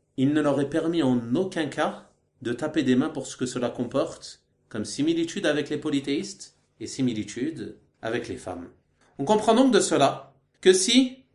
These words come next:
les sifflements et les battements de mains ne font pas partie des choses par lesquelles on se rapproche d'Allah subhanahu wa ta'ala,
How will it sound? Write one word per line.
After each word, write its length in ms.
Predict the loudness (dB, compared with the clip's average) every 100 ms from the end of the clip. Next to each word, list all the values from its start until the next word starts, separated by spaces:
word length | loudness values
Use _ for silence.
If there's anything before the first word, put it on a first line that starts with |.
| _ _
les 80 | -2
sifflements 720 | 4 4 4 4 4 0 -4 _ _ _ 2
et 60 |
les 100 | 6
battements 320 | 8 6 6
de 80 | 4
mains 320 | 2 0 -4 -18 _ _ _
ne 80 | -4
font 140 | -2 4
pas 140 | 6
partie 280 | 4 0 2
des 100 | 2
choses 260 | 2 0
par 140 | 2 2
lesquelles 280 | 2 2 0
on 60 |
se 120 | 0
rapproche 380 | 2 2 2 0
d'Allah 340 | 2 2 2 0
subhanahu 540 | -4 -6 -2 0 0
wa 100 | -4
ta'ala, 520 | -2 -2 -2 -6 -10